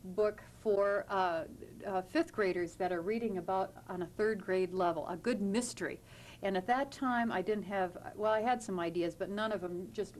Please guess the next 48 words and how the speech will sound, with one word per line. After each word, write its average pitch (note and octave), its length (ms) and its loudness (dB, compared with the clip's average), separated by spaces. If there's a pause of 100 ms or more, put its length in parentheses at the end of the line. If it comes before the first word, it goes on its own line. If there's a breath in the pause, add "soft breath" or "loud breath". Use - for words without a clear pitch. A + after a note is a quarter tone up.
(180)
uh, F#3 140 0
really F#3+ 220 -2
fit F#3+ 260 -6
the F#3+ 80 -2
bill. F3+ 320 2 (480 loud breath)
And F#3+ 200 0
this C4 180 0
summer, A3+ 400 2
I F#3+ 80 0
read F#3+ 260 2
Coffin B3+ 640 0
on G3+ 440 -2
a F#3+ 120 -2
Case F#3 400 -4
by E3+ 260 -4
Eve G3+ 320 -2
Bunting. F#3 320 -2
I, E3+ 100 0 (180)
"This F#4+ 160 4
is F#4+ 180 4
it, F#4 160 4 (120)
this F4 160 2
is D4+ 100 2
it." D4 180 2 (100)
So - 140 -4
I A#3 80 4
called A#3 300 0
her A3+ 80 2
this G3 180 -4
fall, G#3 220 2
and G#3 100 -4
she G3+ 100 -6
says, G3+ 220 -6 (420 loud breath)
"Oh, C#4 60 2
I'm C#4 180 6
now B3+ 220 4
in G#3 120 -2
teaching A3 360 -4
third E3+ 300 -2
grade." E3 380 -2 (320 loud breath)
So G#3 260 2
it G3 160 0
didn't, G#3+ 340 -4
didn't G3 200 -2
work F3+ 200 -4
out. E3 180 -2
But - 160 -6
anyway, A#3 520 0